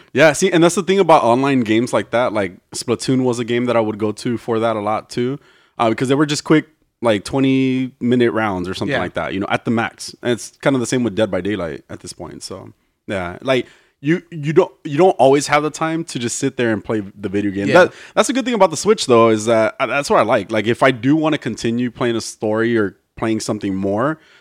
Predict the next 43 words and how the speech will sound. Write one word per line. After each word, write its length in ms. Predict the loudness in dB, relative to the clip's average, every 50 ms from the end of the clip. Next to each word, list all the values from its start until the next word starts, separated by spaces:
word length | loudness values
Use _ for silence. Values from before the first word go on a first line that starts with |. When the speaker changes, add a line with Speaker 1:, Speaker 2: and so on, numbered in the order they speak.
| _ _ -4
Speaker 1:
um, 240 | -2 0 0 0
then 200 | 0 -2 -2 -2
y-, 100 | -4 -6 -4
I 100 | -2 0
always 180 | 2 2 2 0
have 100 | -2 -4
the 80 | -2 -4
option 260 | -4 -4 -6 -8 -12
to 60 | -10
take 240 | -10 -10 -10 -8 -10
it 40 | -10
with 200 | -12 -12 -12 -12
me 100 | -12 -12
wherever 320 | -10 -8 -8 -8 -8 -10 -12
I 40 |
go. 260 | -12 -12 -12 -12 -12 -16
So 240 | -16 -16 -16 -16 -16 -18 _ -14
that's 160 | -14 -14 -14
cool. 200 | -16 -20 -20 -18 _
Speaker 2:
Yeah, 320 | -12 -12 -10 -10 -12 -14 -16 _ -10
I've 100 | -6 -6
been, 200 | -6 -6 -8 -10 -14
I, 80 | -16 -14 -14 -12 -12
I 20 | -12
still 200 | -10 -10 -12 -12
can't 220 | -12 -14 -16 -14
find 200 | -12 -10 -10 -10
a 20 | -10
goddamn 400 | -10 -8 -8 -8 -8 -10 -10 -12
PlayStation 560 | -12 -12 -14 -12 -12 -12 -12 -12 -14 -16 -14
five 300 | -14 -12 -10 -10 -10 -10
or 100 | -12 -14
an 80 | -14 -14
Xbox 600 | -16 -16 -18 -14 -14 -14 -12 -12 -14 -16 -10 -6 -4
Speaker 1:
I 60 | -2
heard 180 | 0 2 2 2
the 100 | 2 2
Speaker 2:
Series 220 | 2 2 2 2
X. 100 | -2 0 2
Speaker 1:
PlayStation 80 | 2 2
website 380 | 2 2 2 2 2 2 4
had 160 | 2 0 -2 -2
it. 220 | -4 -8 -8